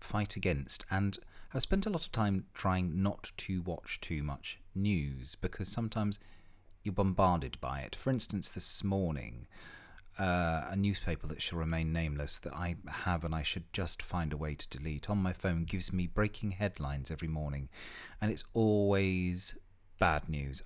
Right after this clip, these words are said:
I don't think I've seen any good news, apart from perhaps football this year. It's just doom and gloom. Today's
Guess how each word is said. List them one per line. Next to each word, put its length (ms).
I 40
don't 300
think 240
I've 160
seen 320
any 560
good 240
news, 280
apart 300
from 140
perhaps 360
football 520
this 260
year. 280
It's 180
just 540
doom 260
and 160
gloom. 360
Today's 460